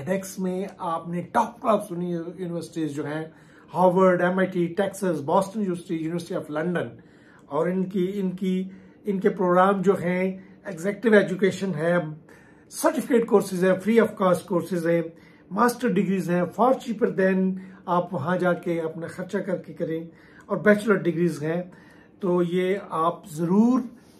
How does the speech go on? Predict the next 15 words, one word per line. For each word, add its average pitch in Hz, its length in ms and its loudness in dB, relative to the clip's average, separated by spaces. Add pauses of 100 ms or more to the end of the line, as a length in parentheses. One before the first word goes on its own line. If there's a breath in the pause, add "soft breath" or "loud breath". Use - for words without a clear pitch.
(240 loud breath)
edX 196 280 4
के 185 240 -2
प्ल-, 180 520 -8
platform 180 540 -2
पे 175 120 -2
जाएं। 156 460 -2 (540 soft breath)
और 185 200 2
आप 180 240 2
फिर 180 100 -2
देखें 165 420 0
कि 185 80 0
आप 165 300 -2
कौन 208 240 6
कौन 185 260 4
सी 175 440 0